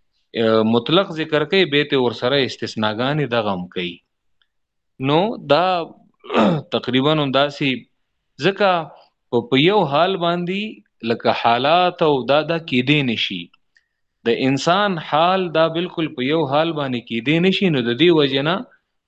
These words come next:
د دې استثناګانو دا فائدې دا، دا راوځي. نو دارنګې استثناء، دا خیر د دې سره داسې څه میچنګ نه خوري، خو بهرحال صرف ستاسو ذهن کې ده، د یو خبرې د کېنولو دپاره.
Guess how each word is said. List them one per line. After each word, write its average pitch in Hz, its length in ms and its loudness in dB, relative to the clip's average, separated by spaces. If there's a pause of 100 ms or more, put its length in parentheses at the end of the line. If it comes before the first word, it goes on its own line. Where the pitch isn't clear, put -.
(120)
د - 20 -12
دې 113 260 0
استثناګانو 120 840 -2
دا 117 160 0
فائدې 110 460 0 (440)
دا، 117 140 2 (140)
دا 117 240 -2
راوځي. 98 440 -6 (1800)
نو 123 60 -10
دارنګې 180 480 0
استثناء، 120 600 -2 (260)
دا 151 160 4
خیر 180 360 0 (380)
د 123 80 -12
دې 143 180 2
سره 143 240 0
داسې 139 340 0 (100)
څه 110 160 -8
میچنګ 127 420 -2
نه 151 100 0
خوري، 165 200 -2
خو 123 120 -6
بهرحال 123 320 0
صرف 117 240 -4
ستاسو 120 340 -2
ذهن 127 340 -2
کې 147 200 -4
ده، 160 120 2 (560)
د - 80 -8
یو 107 160 2
خبرې 131 400 0
د 117 100 -2
کېنولو 107 540 -2
دپاره. 104 420 -4